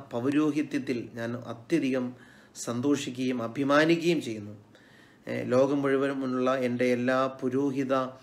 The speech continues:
ആ, സഹോദരങ്ങളോടും ചേർന്ന് ഞാൻ ദൈവത്തിന് നന്ദി പറയുകയാണ്. ഞാൻ ഓർക്കുന്നുണ്ട്, ഞാൻ ചിന്തിക്കാറുണ്ട്,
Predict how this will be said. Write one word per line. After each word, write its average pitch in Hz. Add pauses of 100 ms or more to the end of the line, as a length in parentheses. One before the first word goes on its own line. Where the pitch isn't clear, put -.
(480)
ആ, 117
സഹോദരങ്ങളോടും 165
ചേർന്ന് 120
ഞാൻ 117
ദൈവത്തിന് 131
നന്ദി 139
പറയുകയാണ്. 131 (720)
ഞാൻ 147
ഓർക്കുന്നുണ്ട്, 135 (500)
ഞാൻ 135 (100)
ചിന്തിക്കാറുണ്ട്, 131